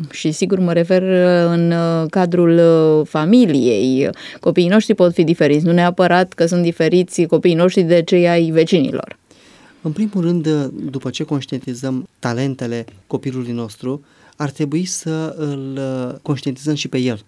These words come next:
Speaker 2: de aceste aptitudini pe care le are. Să-i spunem: „Ești foarte bun la muzică, ai o voce frumoasă, te pricepi,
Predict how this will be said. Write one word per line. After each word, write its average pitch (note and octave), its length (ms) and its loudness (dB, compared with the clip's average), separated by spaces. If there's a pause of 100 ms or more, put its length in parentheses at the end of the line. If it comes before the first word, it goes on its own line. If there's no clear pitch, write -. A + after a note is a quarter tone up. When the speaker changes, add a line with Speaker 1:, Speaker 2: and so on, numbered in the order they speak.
(100)
Speaker 2:
de C#3 160 -8
aceste A#2+ 520 -8 (300)
aptitudini C3+ 720 -6
pe B2 80 -8
care A#2+ 240 -8
le A#2 80 -6
are. A2 320 -10 (360)
Să-i D3 120 -4
spunem: C3 440 -2 (300)
„Ești E3 240 -6
foarte B3+ 320 -6
bun D#3 200 -2
la A#2+ 100 -4
muzică, A2 480 -8 (120)
ai D#3+ 120 -2
o F3 60 -2
voce D#3 280 -4
frumoasă, F3+ 520 -8
te C3 100 -10
pricepi, D3 500 -6